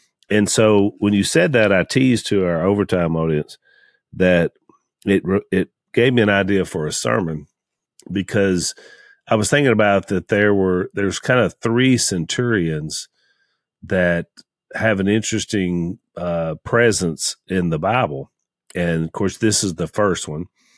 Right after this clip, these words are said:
And the second one, you remember at the end of Mark, in Mark fifteen, uh,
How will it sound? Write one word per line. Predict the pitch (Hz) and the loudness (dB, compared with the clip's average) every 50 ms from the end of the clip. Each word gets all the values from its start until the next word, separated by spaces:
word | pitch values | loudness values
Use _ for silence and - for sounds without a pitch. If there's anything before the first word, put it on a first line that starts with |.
| _ _ _ _ _ _ _ _ _ - | _ _ _ _ _ _ _ _ _ -4
And | 92 90 87 87 85 85 85 82 80 - - | -2 0 0 0 0 -2 -2 -4 -4 -6 -8
the | 90 87 | -6 -6
second | - - - 147 143 165 - - 120 92 | -4 -2 0 0 0 0 0 -2 -2 -2
one, | 92 90 90 90 95 92 | -2 -2 -2 -2 -2 0
you | 95 95 | 0 0
remember | 101 110 110 101 101 98 | 2 2 2 2 2 0
at | 95 - | 0 0
the | - 104 101 110 | 0 0 2 2
end | 113 110 107 98 | 2 2 2 2
of | 90 85 80 80 - | 2 0 0 -4 -6
Mark, | - 92 92 98 107 120 113 92 82 82 - - | -4 0 2 2 4 4 2 2 0 -4 -4 -6
in | 82 82 | -4 -2
Mark | 85 98 104 101 101 92 | 0 0 0 0 0 -2
fifteen, | - - 98 90 - - - 107 117 113 101 90 82 78 80 _ _ - - _ _ _ _ _ _ - - _ _ _ _ _ - | -2 -2 -2 -2 -2 0 0 2 2 4 2 2 0 -2 -4 _ _ -20 -20 _ _ _ _ _ _ -20 -20 _ _ _ _ _ -4
uh, | 87 87 85 85 82 82 82 82 | -2 0 0 2 2 0 0 -2